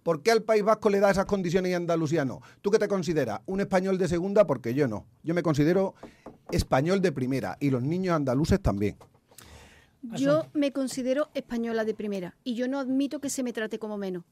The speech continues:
Speaker 2: Pero, Juan, yo reconozco que si mi gobierno,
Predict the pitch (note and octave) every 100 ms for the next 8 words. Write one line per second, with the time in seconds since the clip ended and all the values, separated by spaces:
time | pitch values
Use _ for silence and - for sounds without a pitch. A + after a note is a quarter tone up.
0 | _ - G#3+ F#3+ A3 A3+ G#3 _ _ -
1 | A#3 B3 A3 G#3 G3+ G#3+ C#4 - G4 -
2 | _ _ C4 A3+ - B3 - C#4 C4+ C#4+
3 | C#4 A#3+ A#3 B3+ D#4 D#4+ C4+ G#3+ F#3+